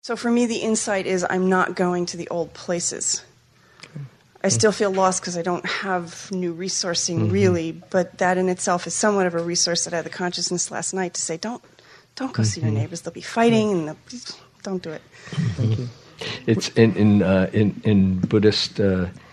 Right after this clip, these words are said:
Speaker 3: in the Buddhist teaching, uh, wise effort includes guarding against unwholesome states, which is a very important thing. Okay, not going where it's not gonna be supportive.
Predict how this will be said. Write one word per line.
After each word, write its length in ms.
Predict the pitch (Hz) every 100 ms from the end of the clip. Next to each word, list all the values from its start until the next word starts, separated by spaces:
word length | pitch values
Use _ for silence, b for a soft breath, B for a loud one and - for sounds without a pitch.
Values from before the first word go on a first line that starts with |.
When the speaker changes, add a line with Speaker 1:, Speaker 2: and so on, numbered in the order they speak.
| B
Speaker 3:
in 160 | - 98
the 60 | 92
Buddhist 400 | 101 98 95 -
teaching, 540 | 107 - 95 92 92 B B B -
uh, 380 | 117 92 90 90 -
wise 420 | 98 98 101 98
effort 400 | 98 95 101 85
includes 680 | 90 90 - 98 95 90 - b b b 156 107
guarding 480 | 104 110 120 120 117
against 540 | 101 110 101 101 - -
unwholesome 960 | 101 101 98 90 90 - 90 98 127 - - _ _ _ _ _ -
states, 720 | - 92 82 123 - - - -
which 220 | 92 -
is 180 | 92 -
a 100 | 95 B B B
very 300 | - 120 131
important 480 | 127 120 113 - 107
thing. 380 | - 98 92 110 -
Okay, 440 | 101 92 90 90 90 98
not 480 | 98 107 107 -
going 560 | 98 101 98 98 98 90
where 300 | 98 95 92
it's 260 | - 95 -
not 180 | 92 -
gonna 160 | 95
be 140 | 90 95
supportive. 640 | - 90 87 87 92